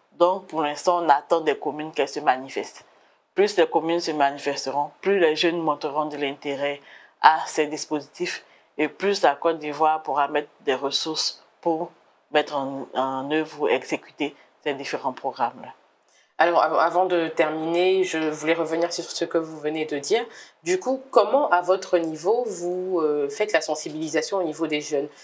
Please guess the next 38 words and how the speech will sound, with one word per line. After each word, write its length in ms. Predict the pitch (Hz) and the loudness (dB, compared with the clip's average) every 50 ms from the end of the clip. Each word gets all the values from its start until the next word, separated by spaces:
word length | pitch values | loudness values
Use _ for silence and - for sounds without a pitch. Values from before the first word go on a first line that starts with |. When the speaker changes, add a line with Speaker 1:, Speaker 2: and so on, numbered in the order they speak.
| - _ - | -20 _ -8
Speaker 2:
Parce 120 | - - | -4 -2
que 80 | - - | 0 0
c'est 160 | - 349 339 | 0 0 0
possible 380 | - 339 - - - 202 196 | 0 -2 -2 -2 -6 -6 -6
qu'ils 340 | - - - 180 175 165 160 | -8 -6 -2 -2 -2 0 0
n'aient 100 | 156 151 | -2 -2
pas 220 | 151 - - 196 196 | 0 2 2 2 2
forcément 520 | - 160 156 - - - 160 165 170 170 | 0 -6 -10 -6 -4 -4 -2 0 0 0
l'information, 800 | 160 151 147 - 160 151 147 147 143 139 - - 196 202 208 208 - - - _ _ - | 0 -2 -2 0 0 0 2 0 -2 -4 -4 -6 -6 -8 -8 -10 -14 -20 -20 _ _ -8
surtout 440 | - - 170 170 - - - 202 | 0 0 0 0 0 -4 -6 -2
dans, 540 | 185 165 165 156 156 156 151 151 147 147 143 143 - _ _ _ _ _ _ | 0 2 2 2 2 0 -2 -2 -4 -6 -8 -12 -16 _ _ _ _ _ _
dans 140 | _ 156 151 | _ 2 4
les 100 | 156 151 | 4 4
localités, 480 | 156 151 147 - 160 156 160 170 - 185 | 2 0 2 2 2 2 2 4 4 4
on 60 | 175 | 4
va 100 | 175 170 | 4 2
dire, 160 | 160 165 160 147 | 2 2 4 4
hors 160 | 160 165 160 | 4 4 4
d'Abidjan, 500 | 156 147 139 135 139 135 - 165 180 190 | 4 2 0 0 -6 2 2 4 4 4
qui 140 | 185 - 147 | 0 -2 -4
sont 140 | - 156 147 | -4 -2 0
pas 120 | - 160 | 2 0
forcément, 800 | 165 - 147 - - - - 151 151 156 156 156 156 160 160 156 - - - - - _ _ _ _ - | 2 0 -2 -4 -4 -4 -4 -4 -2 -2 -2 -2 -2 -4 -6 -8 -10 -16 -20 -20 -20 _ _ _ _ 4
euh, 560 | 139 147 147 143 143 139 139 135 135 131 131 131 - - _ | 6 6 6 6 6 6 6 6 6 4 2 0 -4 -12 _
connectées, 800 | - 185 175 170 170 165 165 170 - - - - - 196 202 190 | 4 6 6 6 6 4 2 0 0 -6 -8 2 4 4 6 6
on 60 | 175 | 4
va 140 | 165 170 170 | 4 2 4
dire, 160 | 170 170 156 | 4 4 4
à 80 | 147 147 | 2 0
toutes 180 | - 180 - | -2 -2 0
les 140 | 170 151 147 | 2 2 2
informations 500 | 143 143 147 147 151 139 139 - 170 170 | 2 2 2 4 4 2 0 2 -2 -4
qui 180 | - - 160 147 | -4 -4 -6 -8
viennent, 440 | 135 143 156 160 156 156 156 143 | -4 -2 -2 0 0 -2 -2 0
euh, 320 | 135 135 135 131 131 127 123 | 0 2 2 2 0 -2 -4
de 180 | 131 135 131 | -2 0 0
la 160 | 123 123 117 123 | 2 4 2 2
ville. 300 | 127 156 196 254 247 | 2 0 -2 -2 -2